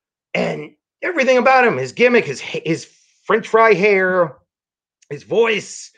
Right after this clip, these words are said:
and the fact that he was so over. I never understood why, why he was so over. But then we know how that all turned out for Enzo. So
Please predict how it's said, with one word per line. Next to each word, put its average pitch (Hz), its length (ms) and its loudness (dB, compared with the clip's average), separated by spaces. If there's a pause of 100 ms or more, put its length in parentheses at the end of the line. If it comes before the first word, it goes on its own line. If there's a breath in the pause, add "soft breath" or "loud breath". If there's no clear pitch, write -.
(840 soft breath)
and 180 240 -4
the 156 60 -2
fact 147 280 -8
that 123 120 -6
he 127 100 -16
was 127 180 -12
so 131 160 -8
over. 120 420 -6
I 135 120 -6
never 143 420 -6
understood 135 540 -8
why, 107 880 -4 (380)
why 120 320 -4
he 113 120 -10
was 104 220 -10
so 98 180 -6
over. 95 460 -8 (280)
But 87 120 -18
then 101 380 -10
we 120 180 -2
know 156 200 2
how 160 460 0 (120)
that 262 260 -2
all 160 200 0
turned 160 280 -2
out 151 200 -2
for 147 160 -2
Enzo. 110 560 -6
So 107 240 -8